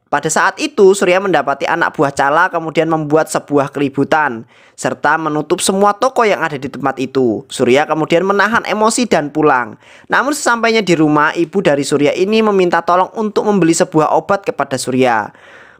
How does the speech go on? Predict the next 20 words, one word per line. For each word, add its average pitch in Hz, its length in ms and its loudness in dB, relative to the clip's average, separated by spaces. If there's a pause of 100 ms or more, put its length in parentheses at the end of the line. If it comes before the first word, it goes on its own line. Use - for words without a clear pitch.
(480)
Surya 233 320 2
pun 294 160 -4
kemudian 233 400 0
pergi 214 320 0
mencarikan 185 480 2
obat 185 320 0
yang 165 80 0
diminta 147 400 0
oleh 147 240 0
ibunya. 139 480 0 (240)
Ibunya 190 400 2
ini 240 240 2 (160)
tidak 208 400 0
tahu 208 240 0
bahwa 156 320 2
Surya 160 320 0
ini 165 160 0
adalah 170 480 -2
anak 202 400 -2
kandungnya 185 800 0